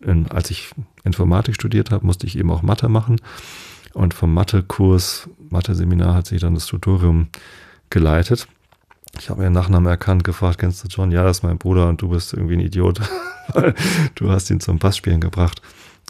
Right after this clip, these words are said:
Äh, und der Typ klippert zu Hause, also wenn er aufsteht, zieht er sich als erstes den Bass an und dann die Socken und spielt halt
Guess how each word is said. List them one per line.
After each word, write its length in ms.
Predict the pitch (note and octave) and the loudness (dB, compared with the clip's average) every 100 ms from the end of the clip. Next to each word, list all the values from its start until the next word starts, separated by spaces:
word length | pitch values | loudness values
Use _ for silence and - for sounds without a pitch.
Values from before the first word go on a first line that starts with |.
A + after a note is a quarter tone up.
| - | -4
Äh, 260 | F#2 E2 D#2+ | 2 4 4
und 380 | E2 F#2 D#2 | 2 2 0
der 120 | E2+ D#2 | 0 -2
Typ 200 | F2+ - _ | -2 -4 _
klippert 420 | - - E2+ E2 - - - - | -10 -4 -2 -2 -2 -10 -12 -8
zu 160 | - | -2
Hause, 380 | E2+ E2+ E2+ D#2+ - - | 2 2 2 0 -4 -6
also 380 | - D#2 D2+ D2+ - | -2 0 0 -2 -4
wenn 120 | - E2 | -2 0
er 120 | D#2+ | 2
aufsteht, 320 | F2 - F2+ E2 - | 0 0 -4 -4 -12
zieht 240 | - F#2+ | -4 0
er 120 | F2 | 2
sich 200 | E2+ F2+ | 2 0
als 100 | F2+ | 0
erstes 300 | - F#2 - | 0 -2 -2
den 180 | - F2 | 0 2
Bass 200 | G2 G2+ | 2 0
an 180 | - F2+ | 2 2
und 160 | F2 | 2
dann 120 | F2+ F2+ | 2 2
die 80 | |
Socken 300 | E2+ F2 F2 | 2 2 2
und 140 | F2 D#2+ | 0 0
spielt 240 | - D#2 | -2 0
halt 160 | D#2+ | 0